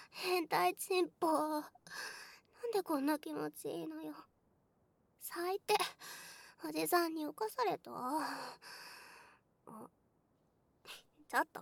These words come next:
座った女の子の前で、おちんちんから精液垂らしながら仁王立ちしないでよ。はぁ？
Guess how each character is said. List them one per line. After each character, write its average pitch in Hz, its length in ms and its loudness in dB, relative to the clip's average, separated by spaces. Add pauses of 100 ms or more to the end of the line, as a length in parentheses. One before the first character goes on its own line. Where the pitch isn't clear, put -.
(960)
座 247 60 -16
っ 233 40 -8 (220)
た 339 120 6
女 330 280 4
の 294 120 2
子 226 100 -6
の 208 120 -8
前 240 300 -6
で、 - 80 -16 (380)
お 208 80 -10
ち 302 240 -2
ん 302 60 -2
ち 247 120 -6
ん 233 80 -8
か 202 120 -12
ら 196 100 -10
精 277 240 -4
液 262 160 -8
垂 220 120 -6
ら 214 120 -6
し 233 100 -6
な 226 140 -6
が 208 80 -10
ら 185 100 -8
仁 254 300 -4
王 302 80 0
立 277 140 -4
ち - 100 -10
し 254 140 -8
な 370 240 2
い 294 60 -4
で - 120 -12
よ。 220 80 -10
は 214 460 -4 (1400)
ぁ？ - 80 -6